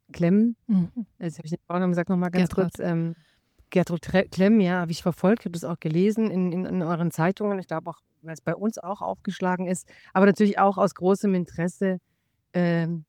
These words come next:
Speaker 1: dieses, auf d-, wegen dieses Themas und weil mein ganzes Buch Sanfte Radikalität ja genau davon handelt.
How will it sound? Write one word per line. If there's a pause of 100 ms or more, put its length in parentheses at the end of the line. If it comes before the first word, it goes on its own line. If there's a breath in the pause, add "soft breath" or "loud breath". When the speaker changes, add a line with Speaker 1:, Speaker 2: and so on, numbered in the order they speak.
(120)
Speaker 1:
dieses,
auf
d-,
wegen
dieses
Themas
und
weil
mein
ganzes
Buch
Sanfte
Radikalität
ja
genau
davon
handelt.